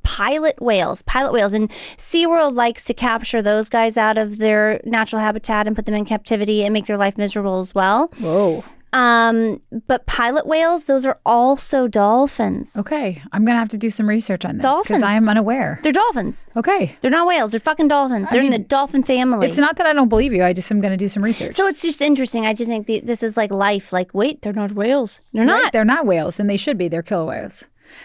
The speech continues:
Speaker 2: All right. Let's
Speaker 1: They're not killer whales. They're dolphins.
Speaker 2: They're dolphins. So the
Speaker 1: Orcas.
Speaker 2: dolphins are
Speaker 1: They're in the
Speaker 2: black and
Speaker 1: dolphin
Speaker 2: white and giants.
Speaker 1: Yeah, they're just big dolphins. They, they're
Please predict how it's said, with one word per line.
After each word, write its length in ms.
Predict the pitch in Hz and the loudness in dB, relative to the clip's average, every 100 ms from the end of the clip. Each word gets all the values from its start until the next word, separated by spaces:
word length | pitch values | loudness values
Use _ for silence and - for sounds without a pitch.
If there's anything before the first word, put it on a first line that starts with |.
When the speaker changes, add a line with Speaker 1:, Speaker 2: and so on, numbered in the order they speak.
| - _ _ - | -20 _ _ -4
Speaker 2:
All 140 | 226 | 2
right. 180 | 214 175 - - - | 2 0 -6 -14 -4
Let's 140 | 254 | -2
Speaker 1:
They're 80 | 302 | 0
not 180 | 311 320 | 2 0
killer 260 | - 311 285 | 0 0 2
whales. 220 | 269 233 | 2 2
They're 140 | 208 | -2
dolphins. 540 | 185 254 214 196 - 233 | -2 0 0 0 -2 0
Speaker 2:
They're 100 | 220 | 2
dolphins. 760 | 226 226 220 175 151 - - | 4 2 2 -4 -6 -10 -12
So 280 | - 262 240 | -4 0 2
the 100 | 226 | 2
Speaker 1:
Orcas. 140 | - | 0
Speaker 2:
dolphins 560 | 254 233 269 240 220 196 | 0 2 2 0 0 2
are 100 | 202 | 2
Speaker 1:
They're 140 | 190 | 2
in 60 | - | 2
the 40 | |
Speaker 2:
black 140 | - 208 | 2 0
and 80 | 226 | 0
Speaker 1:
dolphin 260 | 285 294 | 0 2
Speaker 2:
white 280 | 294 196 220 | 2 2 2
and 180 | - 196 | 0 -2
giants. 800 | 185 180 196 190 175 175 - - | -2 -2 0 0 -4 -6 -10 -2
Speaker 1:
Yeah, 120 | 330 | 0
they're 120 | 370 349 | 2 2
just 220 | 320 269 | 4 2
big 200 | 269 233 | 2 0
dolphins. 400 | 247 233 226 208 | 0 0 -2 0
They, 120 | 262 | 0
they're 200 | 254 285 | 2 0